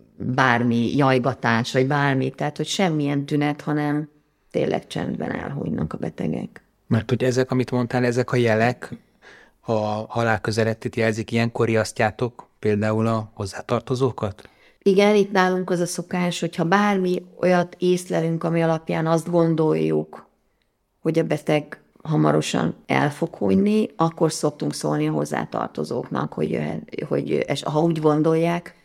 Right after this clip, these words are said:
Speaker 1: akkor jöjjenek be.
Speaker 2: Sose tévedtek?
Speaker 1: De,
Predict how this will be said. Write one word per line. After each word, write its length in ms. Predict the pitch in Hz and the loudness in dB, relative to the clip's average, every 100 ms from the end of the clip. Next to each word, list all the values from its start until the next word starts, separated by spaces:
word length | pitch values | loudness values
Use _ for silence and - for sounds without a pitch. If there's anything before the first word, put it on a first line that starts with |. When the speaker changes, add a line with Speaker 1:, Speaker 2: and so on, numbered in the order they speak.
| _ _ - | _ _ -8
Speaker 1:
akkor 300 | 139 - - | -6 -4 -2
jöjjenek 580 | 147 92 - - - - | 0 0 0 -4 -4 -4
be. 340 | - - 165 _ _ - _ _ _ _ _ _ _ _ | -6 -6 -12 _ _ -20 _ _ _ _ _ _ _ _
Speaker 2:
Sose 280 | - 110 113 | -2 -2 4
tévedtek? 680 | 131 135 120 - 107 - _ _ _ _ | 4 4 2 -4 -8 -10 _ _ _ _
Speaker 1:
De, 360 | - 131 123 - | -2 4 4 2